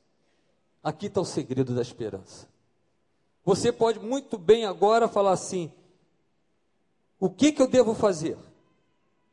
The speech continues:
Que atitude eu devo tomar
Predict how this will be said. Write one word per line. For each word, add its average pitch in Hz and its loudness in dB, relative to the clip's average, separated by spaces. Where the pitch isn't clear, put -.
Que 294 4
atitude 311 6
eu 254 6
devo 262 4
tomar 240 4